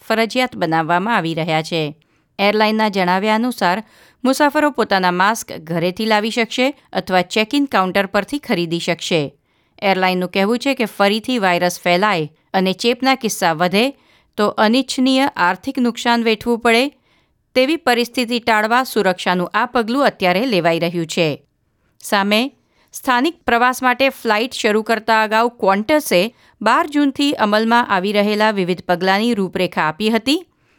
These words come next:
જેમાં એરલાઇન મુસાફરોને માસ્ક અને સફાઈ માટે વાઇપ્સ પ્રદાન કરવામાં આવશે,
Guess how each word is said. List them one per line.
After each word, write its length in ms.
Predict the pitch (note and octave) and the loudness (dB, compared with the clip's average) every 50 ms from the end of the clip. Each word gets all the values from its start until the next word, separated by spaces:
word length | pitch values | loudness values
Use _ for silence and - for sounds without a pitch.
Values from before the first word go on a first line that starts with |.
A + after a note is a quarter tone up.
| _ - | _ -2
જેમાં 240 | - G#3+ G3 F#3+ - | 0 0 2 0 0
એરલાઇન 460 | - F#3+ F#3+ F#3+ G#3 G#3+ A3 A3+ A3 | 2 2 2 2 2 2 2 2 0
મુસાફરોને 600 | G#3+ G3+ - A3 G#3 - A3 G#3+ A3+ A3+ A#3 A3 | -2 0 0 0 0 2 0 0 2 2 2 2
માસ્ક 520 | G3+ E3+ F3 F3+ F#3+ F#3 F3+ - - - - - | 2 2 2 2 2 0 -2 -4 -10 -14 -6 -4
અને 220 | G3 F#3+ G3 G3+ | -2 0 0 0
સફાઈ 380 | F#3 - G3 F#3 - G#3+ A3 A#3 | 0 0 0 0 2 0 0 2
માટે 480 | A#3 A3+ G#3+ G#3 - E3+ F3 A3 A#3 - _ _ _ _ _ | 2 0 0 0 0 0 0 0 -2 -6 _ _ _ _ _
વાઇપ્સ 400 | - F#3 A3 A3 C#4+ C4+ - - - _ _ | -2 0 0 0 0 -4 -8 -12 -14 _ _
પ્રદાન 320 | - G3+ F#3+ F#3+ F#3 F#3+ F#3+ | -4 0 0 2 0 0 0
કરવામાં 500 | - G3 F3 E3+ E3+ E3+ E3+ E3 D#3+ E3 | -2 -2 0 2 0 0 2 2 2 2
આવશે, 460 | E3+ F3+ - - B3+ C#4+ F4 - | 2 0 0 0 0 0 0 -2